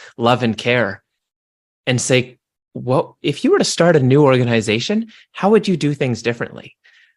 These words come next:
One of, uh, one of the leaders, um, uh, Janet from, from Koha Kai, or Janice, Janice? Yeah.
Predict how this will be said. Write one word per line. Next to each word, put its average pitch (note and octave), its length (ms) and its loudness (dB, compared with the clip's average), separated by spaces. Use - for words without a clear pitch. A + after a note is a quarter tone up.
One C#3+ 160 4
of, D3 120 4
uh, B2+ 380 2
one C#3 220 2
of D#3+ 60 2
the C3+ 100 2
leaders, A2 540 0
um, G2+ 520 -6
uh, G2+ 300 -2
Janet B2+ 520 0
from, G#2+ 400 -2
from A2 200 -6
Koha G#2+ 380 -2
Kai, A#2 480 -4
or A#2 100 2
Janice, A#2 540 0
Janice? D3 380 -4
Yeah. - 160 -4